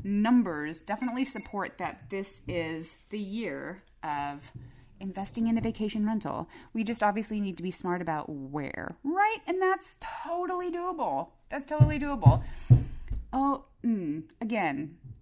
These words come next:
sorry if you can hear the upstairs <laughs> noise, um, with my family. Okay, so that is, and there are so many other kind of nuggets on this report I can't wait to share with you.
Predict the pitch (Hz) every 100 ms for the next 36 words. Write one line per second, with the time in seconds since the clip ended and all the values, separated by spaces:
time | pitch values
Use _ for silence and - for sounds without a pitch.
0 | _ - 277 240 247 277 277 240 240 214
1 | 208 226 277 - 202 254 240 - 185 156
2 | 175 - - - - - - - - -
3 | 233 208 185 185 202 196 - - 165 170
4 | - 220 233 277 339 190 - 180 - -
5 | - - - - - 254 262 - - 269
6 | 254 254 214 285 427 - 302 311 294 311
7 | 285 339 330 311 302 - 294 277 302 -
8 | 226 233 233 233 240 247 - - 247 196
9 | 196 196 190 180 165 175 254 - - -
10 | - - - - 208 208 226 208 208 -
11 | 190 - 185 196 - - - 208 214 208
12 | 196 - - - 202 196 170 - 156 147
13 | 165